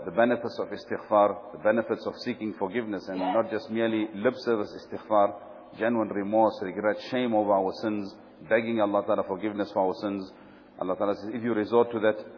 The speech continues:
Allah Ta'ala will cause beneficial rains to come to you. Allah Ta'ala will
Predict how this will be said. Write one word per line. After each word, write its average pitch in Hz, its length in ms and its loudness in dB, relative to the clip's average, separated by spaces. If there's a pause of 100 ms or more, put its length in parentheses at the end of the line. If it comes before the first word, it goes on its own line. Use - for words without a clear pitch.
(120)
Allah 95 180 -2
Ta'ala 101 200 2
will 95 120 0
cause 104 540 2
beneficial 95 480 -4
rains 107 340 0
to 107 100 -4
come 104 220 0
to 104 100 -10
you. 98 200 0 (420)
Allah 92 240 2
Ta'ala 101 440 4 (260)
will 101 380 2